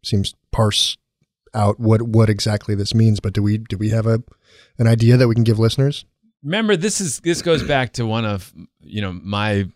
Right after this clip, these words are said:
Speaker 2: big themes I always try to get across, which is that it's really easy for these entities to say, "We want to reduce greenhouse gases." And yet, what, it's really hard for them to actually do the things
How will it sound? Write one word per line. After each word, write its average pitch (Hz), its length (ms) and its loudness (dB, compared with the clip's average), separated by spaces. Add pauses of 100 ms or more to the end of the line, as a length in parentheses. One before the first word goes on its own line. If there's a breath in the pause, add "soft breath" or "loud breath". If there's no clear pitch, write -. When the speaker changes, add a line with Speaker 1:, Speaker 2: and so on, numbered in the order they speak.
(140)
Speaker 2:
big 101 240 -4
themes 95 340 -8
I 85 120 -10
always 87 180 -6
try 85 160 -10
to 85 80 -10
get 82 120 -12
across, - 440 -20
which 87 160 -16
is 90 120 -8
that 98 140 -2
it's - 160 -8
really 240 460 0
easy 113 540 -4
for 98 180 -10
these 95 580 -6
entities 90 680 -8
to 85 100 -12
say, 98 320 -2
"We 90 140 -4
want 101 460 -2
to 95 100 -4
reduce 82 500 -4
greenhouse 76 580 -6
gases." - 720 -16 (920)
And 117 440 2
yet, 117 300 0
what, 113 160 -8
it's - 200 -14
really 123 420 4
hard 139 480 2
for 113 100 -6
them 95 180 -2
to - 160 -12
actually 95 480 -4
do 107 420 -2
the 95 140 -2
things 80 580 -6